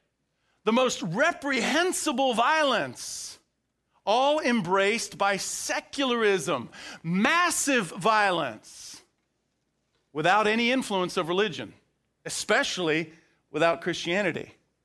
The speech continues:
Obviously, the church should abhor violence.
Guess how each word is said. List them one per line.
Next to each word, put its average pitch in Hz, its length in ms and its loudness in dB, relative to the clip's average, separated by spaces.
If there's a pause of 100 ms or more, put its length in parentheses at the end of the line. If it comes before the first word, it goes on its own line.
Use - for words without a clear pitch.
(300)
Obviously, 156 640 0
the 131 100 -6
church 147 320 -2
should 131 200 -4
abhor 160 400 -2
violence. 107 800 -4